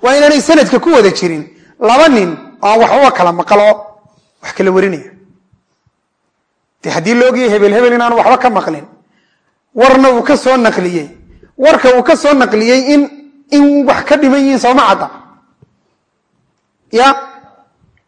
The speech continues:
Markaa shardiga koobaad waa maxay?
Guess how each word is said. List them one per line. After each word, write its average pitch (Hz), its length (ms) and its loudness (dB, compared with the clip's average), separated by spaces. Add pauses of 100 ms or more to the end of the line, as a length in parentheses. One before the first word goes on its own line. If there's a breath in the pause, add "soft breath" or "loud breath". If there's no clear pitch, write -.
(540)
Markaa 208 300 0
shardiga 220 460 -2
koobaad 190 480 -2 (800)
waa 214 160 2
maxay? 208 500 -2